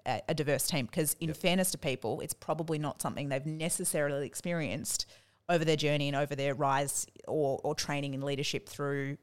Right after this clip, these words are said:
Speaker 1: their history in an
Speaker 2: Yeah.
Speaker 1: organisation.
Speaker 2: I've often reflected on that very point in that, um, many years ago, I was running a business.
Speaker 1: Mm.
Speaker 2: We got into trouble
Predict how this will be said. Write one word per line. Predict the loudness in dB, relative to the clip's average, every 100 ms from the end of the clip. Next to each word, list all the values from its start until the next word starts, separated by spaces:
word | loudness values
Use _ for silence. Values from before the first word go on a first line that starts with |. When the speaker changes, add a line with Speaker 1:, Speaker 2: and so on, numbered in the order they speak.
| _
Speaker 1:
their | -4 -2
history | -4 -2 -2 -4 -6
in | -4
an | -4
Speaker 2:
Yeah. |
Speaker 1:
organisation. | -2 0 0 0 -2 -4 0
Speaker 2:
I've | 4
often | 4 2
reflected | 0 0 0
on | 0
that | 0 -4
very | -2 0
point | 2 2 0 -4
in | -4 -2
that, | -4 -6
um, | -4 -2 -2 -6 -8
many | -4 -2
years | 0 0 0
ago, | -2 -6 -8 -10 -12 _ _ _ -6
I | -4
was | -4 -6 -10 -4
running | -2 -2
a | -4
business. | -6 -4 0 0 -2
Speaker 1:
Mm. | -6 -10
Speaker 2:
We | -6
got | -4
into | -4
trouble | -2 -2 -2 -4 -10